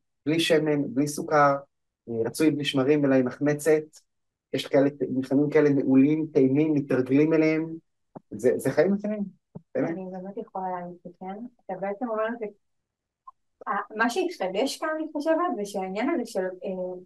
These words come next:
Speaker 2: קמח לבן וכל הפחמימות הריקות וכל הדברים האלה, זה היה בראש כמו משהו שהוא פשוט משמין. אבל כאילו, ואז זה ה-, הרעה של זה.
Speaker 1: לא, זה השיקול.
Speaker 2: עכשיו
Speaker 1: ממש לא.
Speaker 2: אתה אומר שזה באמת אשכרה
Speaker 1: תבין מה
Speaker 2: פוגע.
Speaker 1: אתה אוכל, אתה אוכל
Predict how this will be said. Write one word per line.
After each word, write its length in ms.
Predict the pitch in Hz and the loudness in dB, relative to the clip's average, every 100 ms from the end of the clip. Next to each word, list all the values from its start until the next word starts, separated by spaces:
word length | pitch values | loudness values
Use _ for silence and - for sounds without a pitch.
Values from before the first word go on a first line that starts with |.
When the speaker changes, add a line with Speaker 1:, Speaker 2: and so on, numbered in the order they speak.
| - | -2
Speaker 2:
קמח 280 | 262 311 240 | 0 0 -2
לבן 340 | 196 226 214 | 0 2 2
וכל 140 | 185 226 | 2 0
הפחמימות 460 | 240 - 196 214 | 0 -6 -2 0
הריקות 340 | 190 185 208 202 | 0 0 0 0
וכל 180 | 190 202 | 2 0
הדברים 280 | 202 190 196 | 0 -2 -2
האלה, 220 | 240 294 330 - _ _ _ _ - 220 | 0 0 -2 -10 _ _ _ _ -2 2
זה 80 | |
היה 140 | 208 311 | 4 4
בראש 300 | 370 302 339 349 | 4 4 2 0
כמו 100 | 302 | -2
משהו 260 | 285 294 294 | -2 -2 -4
שהוא 120 | 262 196 | -10 -10
פשוט 160 | - 285 - | -8 -8 -8
משמין. 600 | 233 226 - 247 226 185 165 - _ _ _ _ _ _ - | -12 -14 -12 -8 -6 -6 -10 -18 _ _ _ _ _ _ -6
אבל 220 | 214 208 202 - | 0 2 0 -4
כאילו, 240 | - 254 233 | 2 4 6
ואז 220 | 226 247 214 208 | 4 4 0 -8
זה 120 | 214 | -6
ה-, 460 | 240 226 202 190 196 | 0 0 0 -2 -6
הרעה 360 | 185 190 214 | -6 -4 -4
של 120 | - 208 180 | -4 -8 2
זה. 60 | |
Speaker 1:
לא, 80 | 196 | 4
זה 120 | 196 | 6
השיקול. 440 | 202 - - 180 120 _ _ _ | 2 0 -2 -2 -2 _ _ _
Speaker 2:
עכשיו 280 | 202 - 170 | -14 -2 2
Speaker 1:
ממש 240 | 180 - | 2 2
לא. 80 | 196 | 2
Speaker 2:
אתה 100 | 175 | 0
אומר 240 | 208 208 254 | 0 -2 -4
שזה 220 | 269 226 | -4 -6
באמת 280 | 190 202 269 - _ | -6 -4 -4 -4 _
אשכרה 320 | - 247 311 302 - | -6 -4 0 0 2
Speaker 1:
תבין 240 | - 202 208 | 2 4 4
מה 60 | |
Speaker 2:
פוגע. 100 | 220 | 4
Speaker 1:
אתה 80 | 226 | 4
אוכל, 200 | 208 247 | 2 2
אתה 140 | 220 - | 2 0
אוכל 280 | - 202 | 2 2